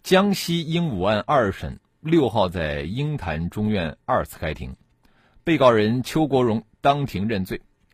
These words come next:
辩护人郑小静律师呢仍然做无罪辩护。此前呢，这个邱国荣被贵西市法院以非法出售濒危野生动物罪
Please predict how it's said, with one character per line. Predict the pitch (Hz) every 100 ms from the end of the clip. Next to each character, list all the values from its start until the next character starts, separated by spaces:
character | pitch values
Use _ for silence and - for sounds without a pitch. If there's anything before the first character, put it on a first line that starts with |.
| _ _ -
辩 | 214 170
护 | 165
人 | 127 123 156 156
郑 | 190 143
小 | 87
静 | 101 135
律 | 127
师 | 104 120
呢 | 110
仍 | 90 117
然 | 123
做 | 120 90
无 | 85
罪 | 120 107
辩 | 110
护。 | 92 - -
此 | 110
前 | 95 101
呢， | 135
这 | 135
个 | 123
邱 | 165
国 | 131 117
荣 | 117
被 | 131 131 113
贵 | 214 135
西 | 110 147
市 | -
法 | 113 71
院 | 92 101
以 | 76 71
非 | - 214 220
法 | - 67
出 | - 135
售 | 120 95
濒 | - 190 190
危 | 170 160
野 | 127 71
生 | - 127
动 | 135 117
物 | 95
罪 | 110